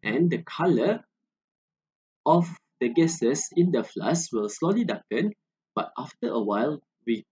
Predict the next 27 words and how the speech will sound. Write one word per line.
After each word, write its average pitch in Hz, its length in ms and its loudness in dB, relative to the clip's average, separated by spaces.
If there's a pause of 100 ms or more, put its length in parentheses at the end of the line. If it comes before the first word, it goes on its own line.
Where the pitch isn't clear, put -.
cannot 151 340 -2
see - 380 -8
any 113 260 -2
color 127 260 -2
changes, 147 460 0 (500)
which 104 220 -4
is 170 220 0
at - 140 -10 (100)
point 104 180 -6
C - 320 -12
and 113 240 -2
D. - 180 0 (760)
And 98 260 -6
this 175 340 2 (300)
clearly 170 280 4
refers 120 480 -2
that 170 280 -2 (300)
it 151 140 0
has - 300 -8
achieved - 560 -2
dynamic 107 480 0
equilibrium 156 760 0 (200)
because 135 360 -6
there 113 180 2
gonna 143 320 2
be 127 260 -2
any 151 400 2